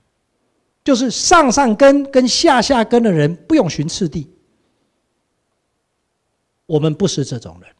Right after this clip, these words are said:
我们是中间的那一群，所以我们必须要循次第，不能劣等。所以老和尚开给我们的药方是什么？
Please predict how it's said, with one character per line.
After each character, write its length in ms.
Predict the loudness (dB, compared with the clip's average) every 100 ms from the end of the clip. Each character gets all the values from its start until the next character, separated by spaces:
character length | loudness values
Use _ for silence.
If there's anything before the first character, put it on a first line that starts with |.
| -12
我 120 | -8
们 120 | -6
是 100 | -8
中 320 | -4 -2 -2
间 220 | -4 -4
的 100 | -4
那 160 | -6 -8
一 80 | -8
群， 460 | -10 -14 -16 -16 -18 _ _ _ _ _
所 160 | -2 0
以 160 | 0
我 160 | -2 -8
们 120 | -8
必 160 | -6 -6
须 300 | -6 -8 -4
要 140 | -2 -4
循 280 | -10 -16
次 220 | -14 -12 -12
第， 200 | -12 -16 _ _ _ _ _ _
不 100 | -6
能 160 | 0 4
劣 200 | 6 4
等。 240 | 0 -10 -16 _
所 160 | 0 2
以 40 |
老 120 | 4
和 60 | 2
尚 140 | 0 -2
开 220 | 0 0
给 140 | 2
我 60 | 2
们 100 | 2
的 80 | 0
药 180 | 2
方 200 | 0 -2
是 120 | -4 -6
什 160 | -8
么？ 160 | -14